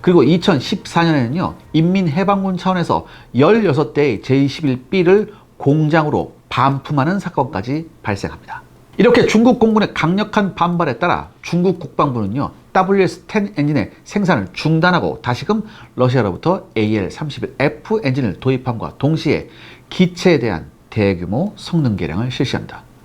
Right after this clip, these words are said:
그럼에도 중국 공군의 불신은 여전했고요.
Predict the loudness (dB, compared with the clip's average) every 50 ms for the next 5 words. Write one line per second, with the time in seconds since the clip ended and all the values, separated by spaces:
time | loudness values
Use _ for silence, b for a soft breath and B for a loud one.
0 | -12 -2 2 4 6 6 6 4 4 4 4 2 0 -4 -6 -16 _ B B B
1 | B B _ 0 2 4 6 4 4 2 0 -2 -2 0 0 0 0 -2 -2 -2
2 | -2 -2 -2 -2 -6 -8 -8 -4 0 2 4 4 2 2 0 -4 -6 -6 -6